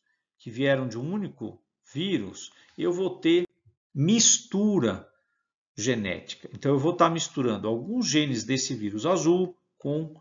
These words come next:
alguns genes desse vírus laranja aqui. Então, eu tô fazendo recombinação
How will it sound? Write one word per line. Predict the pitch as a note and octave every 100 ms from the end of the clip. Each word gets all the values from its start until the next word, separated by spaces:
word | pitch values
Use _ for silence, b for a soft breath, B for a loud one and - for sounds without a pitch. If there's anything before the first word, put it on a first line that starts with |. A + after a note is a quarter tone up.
| _ -
alguns | C3 B2+ F3 D#3
genes | C3+ C#3 C#3 B2+
desse | C3+ - D3+
vírus | G#2 A2+ A2+ A2 - _ _ -
laranja | A2 B2+ C#3+ A#2 A2+ A2+ A#2+ - -
aqui. | C3+ - D3 A#2+ - - - _ _ _
Então, | A#2+ C#3+ C#3
eu | C3+
tô | C#3+
fazendo | C#3 - B2+ C#3+ - - _ _ -
recombinação | - G3 G3+ G#3+ G3 F#3+ F3 - C#3 C#3